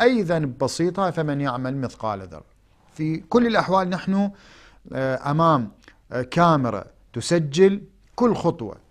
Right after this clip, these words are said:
كل كلمة، كل نظرة، كل نفس، حتى النوايا. نحن نعلم بأن الله سبحانه وتعالى حتى نية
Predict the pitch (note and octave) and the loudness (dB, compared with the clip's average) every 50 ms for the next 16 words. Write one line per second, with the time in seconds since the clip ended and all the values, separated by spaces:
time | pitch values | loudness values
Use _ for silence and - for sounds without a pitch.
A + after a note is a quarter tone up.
0 | - - _ _ _ _ - - D#3+ E3 D#3+ D#3 D3+ D3 C#3+ C#3 C3+ C3 B2 B2+ | -20 -20 _ _ _ _ -6 0 0 2 2 2 2 0 0 0 -2 -2 -4 0
1 | - D#3+ D3+ C#3+ B2+ A2 G2+ F2+ - - - - - C#3+ C#3 C3+ C#3 D3 D#3 C#3 | 0 2 2 2 0 -4 -6 -10 -16 -20 -20 -8 -6 -4 -4 -2 0 0 0 0
2 | A#2+ A2 F#2+ E2+ - - - C3+ B2+ C3+ D3+ C#3+ - C3 A2+ F2+ - - - - | 0 -2 -6 -8 -12 -10 -8 -6 -2 -2 -2 -2 -2 -4 -6 -6 -8 -12 -14 -16
3 | - - _ _ _ _ - - _ - - A3+ A3+ - B3 A#3 G3+ F#3+ F#3 F3 | -20 -20 _ _ _ _ -20 -18 _ -2 0 0 4 4 4 4 4 2 2 4
4 | E3 D3+ C#3 B2+ A2+ G2 F2+ F2 F#2+ G2+ - C3+ C3+ D#3 F#3 F3 E3 D3 C#3 C3 | 4 4 4 4 2 -2 -6 -10 -16 -14 -10 -6 -2 0 0 0 0 0 -2 -2
5 | B2+ C3 B2+ B2+ B2+ B2 B2+ C#3+ C#3 C3+ - - C3 B2 B2 A2+ - A#2 A#2+ C#3+ | -2 -2 -2 -2 -4 -2 -2 -2 -2 -2 -4 -6 -6 -6 -4 -6 -6 -2 0 0
6 | D#3+ E3 E3+ F3 E3+ E3+ - - _ _ _ - - - - A#3 - - G#3+ G3+ | 2 2 2 0 0 -2 -6 -16 _ _ _ -18 -6 -4 -4 -2 2 2 4 4
7 | G#3+ A3 G#3+ G3 | 4 4 4 2